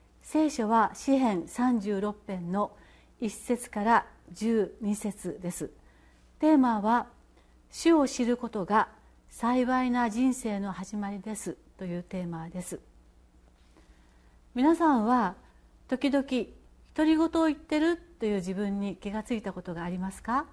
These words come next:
例えば、体重や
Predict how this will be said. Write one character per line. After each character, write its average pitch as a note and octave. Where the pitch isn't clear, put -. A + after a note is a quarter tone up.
例 B3+
え G3+
ば、 F#3
体 A#3+
重 A#3
や A#3+